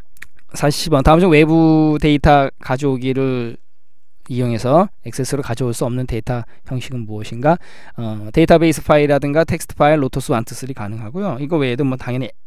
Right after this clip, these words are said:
엑셀, 액세스는 다 가능하고, 그다음에 패러독스라는 것도 가능하죠. 데이터베이스 프로그램. 그다음에 뭐 엑스엠엘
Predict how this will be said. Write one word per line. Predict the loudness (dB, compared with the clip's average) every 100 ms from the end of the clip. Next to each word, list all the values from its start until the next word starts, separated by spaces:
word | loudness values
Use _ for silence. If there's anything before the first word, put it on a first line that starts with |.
| -12 -12
엑셀, | -10 -6 -2 -2 -4
액세스는 | -6 -8 -8 -8
다 | -10 -10
가능하고, | -10 -10 -12
그다음에 | -12 -12 -6
패러독스라는 | 2 2 2 -2 -2 -2 -6
것도 | -12
가능하죠. | -10 -10 -10 -6 -6 -6 -6
데이터베이스 | -8 -6 -8 -10
프로그램. | -10 -4 -2 -2 -6 -12 -8
그다음에 | -4 -4 -6 -8
뭐 | -4
엑스엠엘 | 0 2 4 6 6 0 -4